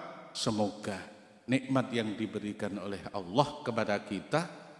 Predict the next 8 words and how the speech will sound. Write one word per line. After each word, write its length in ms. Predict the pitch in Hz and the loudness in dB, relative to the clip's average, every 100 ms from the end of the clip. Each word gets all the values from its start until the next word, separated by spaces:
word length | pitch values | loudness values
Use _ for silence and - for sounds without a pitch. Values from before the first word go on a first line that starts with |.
| - - | -18 0
ditambahi 1120 | 143 135 113 101 101 90 - 107 - - - | 0 2 0 0 -4 -4 -8 -10 -12 -20 -6
sehingga 560 | - 123 107 101 107 104 - - - | 4 6 6 2 0 -2 -8 -16 -12
diberikan 720 | 107 117 107 104 107 107 95 90 | 0 2 2 2 2 0 -2 -2
keselamatan 840 | 110 - 113 127 147 156 135 110 85 - - - | -2 0 4 4 4 4 4 2 0 -12 -12 0
dalam 480 | 117 107 101 98 | 2 4 2 0
kondisi 560 | - 110 98 139 160 135 | 0 0 4 4 4 2
sehat 480 | 104 113 87 98 - | 2 -2 0 -2 -2
walafiat, 760 | 101 92 - 98 - 95 131 | -4 -4 -4 -8 -4 4 6